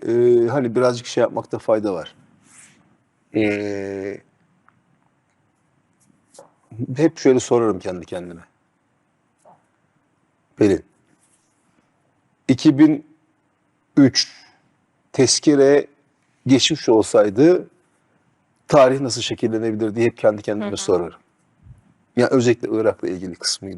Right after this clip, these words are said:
Speaker 1: kısmında. Çünkü, e, Amerika Birleşik Devletleri o tezkere geçmeyince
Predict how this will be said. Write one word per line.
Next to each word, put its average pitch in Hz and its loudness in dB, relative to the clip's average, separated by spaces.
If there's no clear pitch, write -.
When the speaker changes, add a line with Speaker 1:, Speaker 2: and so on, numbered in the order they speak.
Speaker 1:
kısmında. 98 -10
Çünkü, 165 4
e, 131 4
Amerika 147 2
Birleşik 135 0
Devletleri 131 2
o 117 -2
tezkere 123 0
geçmeyince 135 0